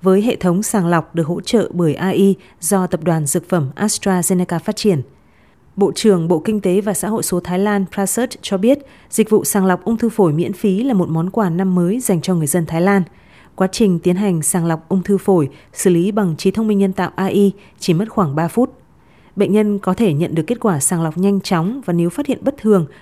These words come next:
có thể sớm kết nối với bệnh viện điều trị. Trong dự án này, các bác sĩ sẽ kết hợp xem xét các phân tích do A I thực hiện bên cạnh các chẩn đoán của riêng mình. Bộ Kinh tế và Xã hội số Thái Lan dự kiến sẽ mở rộng chương trình sang nhiều tỉnh khác,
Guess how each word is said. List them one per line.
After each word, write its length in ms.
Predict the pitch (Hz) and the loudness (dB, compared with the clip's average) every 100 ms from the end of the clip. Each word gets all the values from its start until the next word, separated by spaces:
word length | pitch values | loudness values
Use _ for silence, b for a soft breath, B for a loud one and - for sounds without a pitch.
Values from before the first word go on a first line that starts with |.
| B | B
có 80 | - | -2
thể 200 | 233 147 | 0 0
sớm 340 | - 180 185 | 0 0 -2
kết 180 | 277 277 | -4 -2
nối 200 | 185 175 | 0 0
với 120 | 240 | 0
bệnh 200 | 214 156 | 0 -2
viện 180 | 180 - | -2 0
điều 120 | 160 | -2
trị. 280 | 156 190 - - _ _ _ _ | 0 0 -2 -6 _ _ _ _
Trong 200 | - 196 | -2 0
dự 140 | 175 | 0
án 180 | 180 165 | -2 0
này, 200 | 208 165 - b b | 2 0 -2 b b
các 100 | 220 | -4
bác 140 | 233 | -4
sĩ 260 | - 175 214 | -2 -2 -2
sẽ 160 | - | -4
kết 180 | - 269 | -4 -2
hợp 200 | 226 185 - | 0 -2 -2
xem 280 | - 202 | -4 -2
xét 240 | 185 247 254 | -2 -4 -2
các 120 | 254 | -4
phân 180 | - 202 | -4 -2
tích 180 | 262 269 | -4 -4
do 260 | 165 190 185 | -4 -4 -4
A 100 | 190 | -4
I 180 | 185 185 | -4 -2
thực 180 | 180 - | -4 0
hiện 220 | 202 - B B | 2 0 B B
bên 160 | 190 208 | -2 -2
cạnh 200 | 208 196 | -2 -4
các 120 | 220 | -4
chẩn 220 | - 170 | -4 -4
đoán 260 | 143 151 180 | -2 -4 -4
của 140 | 202 | -4
riêng 220 | 143 185 175 | -2 0 0
mình. 140 | 160 - _ _ _ _ - | 0 -2 _ _ _ _ -2
Bộ 160 | 208 | -2
Kinh 140 | - 208 | 0 -2
tế 200 | 175 196 | 2 2
và 120 | 214 | 0
Xã 140 | 208 | -2
hội 160 | 220 226 | -2 -2
số 220 | - 180 | -2 -2
Thái 180 | 185 214 | 0 0
Lan 300 | 220 208 196 | 0 0 0
dự 180 | 185 202 | -2 -4
kiến 280 | - 175 202 | 0 0 0
sẽ 160 | 214 240 | -2 -2
mở 140 | 214 | -2
rộng 180 | 151 - | -2 -4
chương 180 | 208 196 | -4 0
trình 240 | 196 156 | 0 0
sang 220 | - 190 | -2 0
nhiều 160 | 185 156 | 0 0
tỉnh 180 | 156 143 | -2 -4
khác, 260 | 196 226 | -4 -4